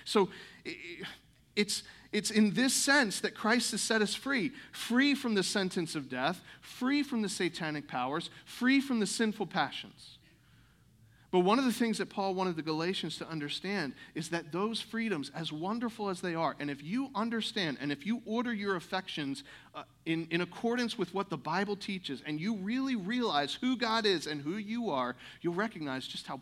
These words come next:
precious that freedom is. But what, he wants us to understand those freedoms, but he also wants us to understand that they're not automatic. He says, "For freedom Christ has set you free. Stand, therefore."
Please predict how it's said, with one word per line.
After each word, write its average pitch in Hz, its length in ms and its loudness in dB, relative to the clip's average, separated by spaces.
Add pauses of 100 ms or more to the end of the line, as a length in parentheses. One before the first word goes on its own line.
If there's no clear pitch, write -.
(120)
precious 175 380 -8
that - 140 -10
freedom 131 280 -6
is. - 320 -12 (1700)
But 180 160 2 (260)
what, - 160 -4 (580)
he 165 160 -6
wants 214 220 -2
us 233 80 -6
to - 80 -4
understand 214 460 -2
those 160 120 -2
freedoms, 170 500 -4 (180)
but 151 80 0
he 160 80 2
also 202 240 -4
wants 190 220 -4
us - 140 -10
to - 100 -12
understand 139 580 -4 (180)
that 151 140 -10
they're 143 80 -10
not 147 280 -6
automatic. 131 600 -6 (1800)
He 180 100 0
says, 190 220 2
"For 190 140 -2
freedom 220 340 -2
Christ 202 360 -2
has 170 100 -6
set 170 280 -4
you 151 80 -2
free. 196 500 -6 (760)
Stand, 208 800 0 (120)
therefore." 123 520 -8